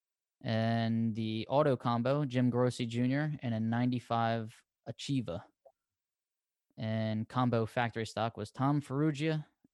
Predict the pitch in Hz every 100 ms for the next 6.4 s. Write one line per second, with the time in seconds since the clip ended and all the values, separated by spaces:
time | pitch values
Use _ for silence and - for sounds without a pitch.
0 | - 117 113 107 107 123 113 - 110 -
1 | 113 110 104 110 104 95 95 104 107 117
2 | 113 110 - 127 143 160 156 - - _
3 | _ _ _ _ _ _ _ 120 131 123
4 | 123 127 139 143 147 143 127 117 113 110
5 | - 127 120 123 123 120 107 107 - 101
6 | - - -